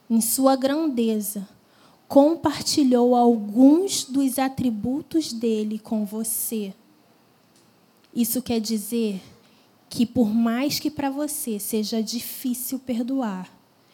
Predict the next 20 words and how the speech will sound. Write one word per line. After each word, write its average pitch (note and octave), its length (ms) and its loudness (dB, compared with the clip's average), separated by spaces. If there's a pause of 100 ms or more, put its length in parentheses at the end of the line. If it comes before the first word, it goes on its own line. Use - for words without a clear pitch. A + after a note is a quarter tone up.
(500)
é A3 240 4 (220)
possível G3+ 800 -6 (400)
o F#3+ 100 -10
perdão, F#3 600 -6 (640)
porque A3+ 320 2
o A3+ 80 2
Espírito C4 680 -2
Santo C4 420 -6
está A#3 260 -6
dentro A3+ 440 -2
de G#3+ 160 -4
você. G3 540 -6 (400)
Então, C4 440 2
isso C#4+ 400 2
é C#4 140 2
possível. C#4 920 -4 (260)
Agora, C4 320 2
você C4+ 340 0
precisa B3+ 520 -4
praticar. B3+ 640 -6